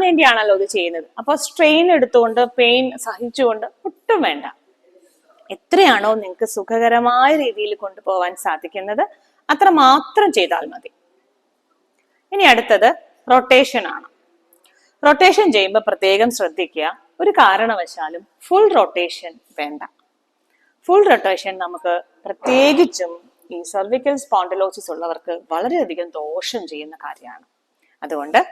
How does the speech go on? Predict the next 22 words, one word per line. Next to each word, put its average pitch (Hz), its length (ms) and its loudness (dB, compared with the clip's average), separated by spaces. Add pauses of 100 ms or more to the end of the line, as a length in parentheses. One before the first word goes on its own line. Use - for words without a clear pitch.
(320)
ഹാഫ് 330 420 4
സർക്കിൾ 202 340 -2 (100)
ആണ് 190 160 -4 (320)
നമ്മൾ 151 180 -6 (120)
റൊട്ടേഷൻ 156 520 -8
ചെയ്യേണ്ടത്. 143 460 -6 (520)
അത് 160 160 -20
പ്രത്യേകം 190 560 0
ശ്രദ്ധിക്കണം. 170 500 -6 (380)
റൊഷ-, 190 280 -6 (100)
റൊട്ടേഷൻ 190 420 0
ഞാൻ 226 100 -2 (100)
കാണിച്ചു 202 440 2
തരുന്നതും 254 500 2 (280)
ഹാഫ് 175 380 -4
ആണ്. 185 160 -4 (420)
നിങ്ങളത് 190 280 -4 (100)
റൊട്ടേഷൻ 254 540 0
എന്ന് 233 200 -4
പറയുമ്പോ 202 360 -2 (100)
തന്നെ 202 260 -2 (260)
കണ്ണടച്ച് 180 480 -4